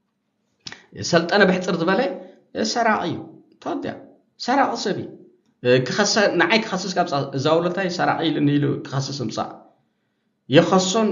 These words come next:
ፈርዓና ኣነ ብዚኣ የቃልዖ ማለት እዩ። ስለዚ እዚ ሰልጠነ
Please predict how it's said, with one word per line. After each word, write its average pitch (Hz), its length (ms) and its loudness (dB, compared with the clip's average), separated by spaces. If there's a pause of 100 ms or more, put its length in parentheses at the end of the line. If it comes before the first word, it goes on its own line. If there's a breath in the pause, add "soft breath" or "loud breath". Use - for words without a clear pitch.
ፈርዓና 143 460 0
ኣነ 190 200 4
ብዚኣ 214 220 2
የቃልዖ 190 480 0
ማለት - 240 -6
እዩ። - 100 -20 (1080)
ስለዚ 226 300 4 (140)
እዚ 208 200 6 (720)
ሰልጠነ 214 480 2